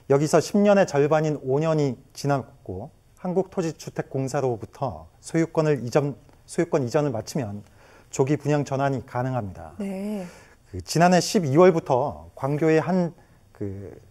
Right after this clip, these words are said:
Speaker 1: 단지에서 조기 분양이 시작됐는데, 전용 면적 칠십사 제곱미터 아파트의 확정 분양가가 삼억 팔천만 원이었습니다. 인근에는 이곳과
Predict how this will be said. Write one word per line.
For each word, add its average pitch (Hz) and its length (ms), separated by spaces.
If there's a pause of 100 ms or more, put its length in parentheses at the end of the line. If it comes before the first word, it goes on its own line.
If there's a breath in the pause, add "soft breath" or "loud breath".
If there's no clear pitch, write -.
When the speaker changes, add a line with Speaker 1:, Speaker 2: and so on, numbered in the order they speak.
Speaker 1:
단지에서 139 800
조기 147 220
분양이 147 300
시작됐는데, 127 840
전용 156 400
면적 143 420
칠십사 - 640 (160)
제곱미터 131 580
아파트의 110 920
확정 165 400
분양가가 135 640 (320 loud breath)
삼억 185 400
팔천만 190 540
원이었습니다. 110 640 (800 soft breath)
인근에는 151 720
이곳과 170 720